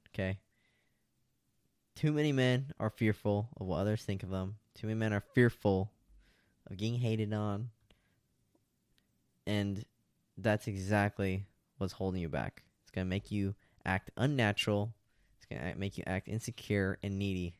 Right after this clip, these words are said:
It's gonna turn women off. It's gonna turn everyone off, including other people who see you. And they're just not gonna like you. They're gonna pretend to like you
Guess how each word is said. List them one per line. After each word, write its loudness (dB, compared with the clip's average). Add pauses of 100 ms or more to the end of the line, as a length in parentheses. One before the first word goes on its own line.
(140)
It's -20
gonna -6
turn -4
women 2
off. 2 (460)
It's -20
gonna -4
turn -6
everyone -2
off, -8 (400)
including -2
other 0
people -4 (720)
who -4
see -4
you. -4 (1040)
And -8
they're -2
just -4
not 0
gonna -2
like -2
you. -10 (1600)
They're -2
gonna 0
pretend 2
to 2
like 0
you 0